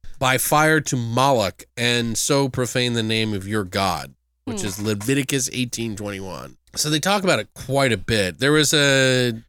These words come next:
Speaker 1: guy named, uh, during the reign of Josiah, the reformer, and he, he defiled Topheth,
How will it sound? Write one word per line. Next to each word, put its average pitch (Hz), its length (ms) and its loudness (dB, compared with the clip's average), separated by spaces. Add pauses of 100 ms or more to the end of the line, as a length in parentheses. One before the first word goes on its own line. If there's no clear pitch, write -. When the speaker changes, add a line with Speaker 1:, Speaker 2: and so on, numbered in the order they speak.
(200)
Speaker 1:
guy 170 300 4
named, 139 420 0
uh, 117 340 4
during 147 340 2
the 127 80 0
reign 131 300 2
of 113 160 0
Josiah, 113 880 2 (300)
the 110 300 -2
reformer, 104 760 0 (340)
and 117 160 -2
he, 135 140 -8
he - 280 -2
defiled 131 960 0
Topheth, - 1120 -2